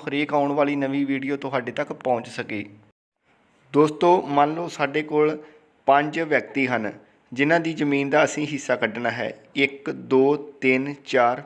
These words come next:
ਪੰਜ। ਹੁਣ ਇਹਨਾਂ ਕੋਲ ਟੋਟਲ ਜਿਹੜੀ ਜ਼ਮੀਨ ਹੈ ਪੰਜਾਂ ਵਿਅਕਤੀਆਂ ਕੋਲ, ਉਹ ਹੈ ਅਠਾਈ ਕਨਾਲ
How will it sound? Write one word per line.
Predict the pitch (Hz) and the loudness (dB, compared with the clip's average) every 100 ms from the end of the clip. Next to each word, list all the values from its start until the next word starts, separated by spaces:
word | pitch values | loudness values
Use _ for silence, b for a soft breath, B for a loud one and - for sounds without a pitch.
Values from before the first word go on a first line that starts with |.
| - | -4
ਪੰਜ। | 120 104 92 - b b b b b 147 | -2 -2 -6 -18 b b b b b 2
ਹੁਣ | 165 | 2
ਇਹਨਾਂ | 180 190 | 4 0
ਕੋਲ | 180 175 175 | 2 0 0
ਟੋਟਲ | 165 156 180 | -2 0 0
ਜਿਹੜੀ | 175 160 | 0 -2
ਜ਼ਮੀਨ | 165 151 139 143 | -2 -2 0 2
ਹੈ | 151 | 0
ਪੰਜਾਂ | 151 143 135 143 | 0 0 2 2
ਵਿਅਕਤੀਆਂ | 139 135 131 135 | 2 0 -4 -4
ਕੋਲ, | 135 123 127 127 B B B _ | 0 0 0 -4 B B B _
ਉਹ | - 151 | -2 0
ਹੈ | 151 139 147 - _ _ | 2 0 -2 -14 _ _
ਅਠਾਈ | - - 143 139 156 | -18 -4 0 0 0
ਕਨਾਲ | 151 156 123 117 131 | -6 0 2 2 0